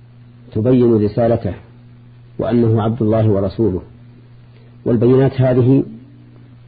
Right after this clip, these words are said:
شاملة لجميع الرسل، فما من، فما من رسول إلا آتاه الله تعالى ما على مثله يؤمن البشر،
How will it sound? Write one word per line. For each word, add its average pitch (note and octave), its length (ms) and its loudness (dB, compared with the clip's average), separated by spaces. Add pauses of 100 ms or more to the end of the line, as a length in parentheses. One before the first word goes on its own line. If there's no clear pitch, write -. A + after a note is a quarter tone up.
(340)
شاملة C3+ 380 2
لجميع B2 320 2
الرسل، G#2+ 300 -2 (120)
فما A#2+ 260 0
من، A2+ 160 0 (140)
فما B2+ 180 0
من C3+ 120 4
رسول G#2+ 560 0 (720)
إلا A#2 400 2
آتاه G#2+ 260 -2
الله G2+ 300 -2
تعالى G#2+ 380 -2 (200)
ما A2+ 220 -4
على G#2 180 -2
مثله A2+ 280 -2
يؤمن G#2 380 -2
البشر، G#2 420 -4